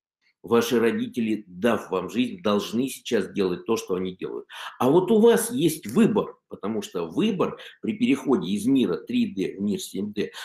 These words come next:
заключается в осознанной реакции на происходящее. Что бы делал я в этом случае? Я бы каждый день благодарил свою маму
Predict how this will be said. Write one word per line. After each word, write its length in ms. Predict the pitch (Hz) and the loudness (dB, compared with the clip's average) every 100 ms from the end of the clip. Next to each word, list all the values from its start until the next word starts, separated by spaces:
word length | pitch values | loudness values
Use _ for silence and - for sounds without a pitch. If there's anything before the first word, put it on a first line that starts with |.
| - | -16
заключается 880 | - 101 123 131 - - - 110 - _ _ _ _ _ _ _ _ _ _ _ _ | -8 -4 -2 0 4 4 2 -4 -6 _ _ _ _ _ _ _ _ _ _ _ _
в 140 | 104 | 2
осознанной 880 | 127 123 143 156 123 139 135 131 - | 2 4 4 4 6 6 6 4 2
реакции 840 | 120 127 123 120 120 - - 90 - | -2 2 2 2 -2 -8 -8 -8 -8
на 220 | 98 110 | -4 -4
происходящее. 800 | 107 101 95 87 85 82 - - _ _ _ _ _ _ _ _ _ _ _ _ _ - - - | -2 -4 -4 -8 -8 -10 -10 -14 _ _ _ _ _ _ _ _ _ _ _ _ _ -20 -20 -14
Что 220 | - 127 | 2 4
бы 140 | 123 | 4
делал 260 | 104 107 95 | 4 2 4
я 180 | 90 110 | 2 2
в 40 | |
этом 220 | 113 92 | 2 -2
случае? 460 | - 80 - - - _ _ _ _ _ _ | -8 -12 -14 -16 -20 _ _ _ _ _ _
Я 220 | 95 104 | -4 -2
бы 280 | 101 104 - | 0 -2 -4
каждый 460 | - 107 104 - 120 | -2 -2 -2 -2 -4
день 240 | 95 85 | -4 -8
благодарил 640 | 85 95 92 92 92 80 80 | -6 -4 -2 -2 -4 -6 -12
свою 400 | - - 90 87 | -10 -4 -4 -4
маму 420 | 90 87 85 117 | -8 -8 -8 -12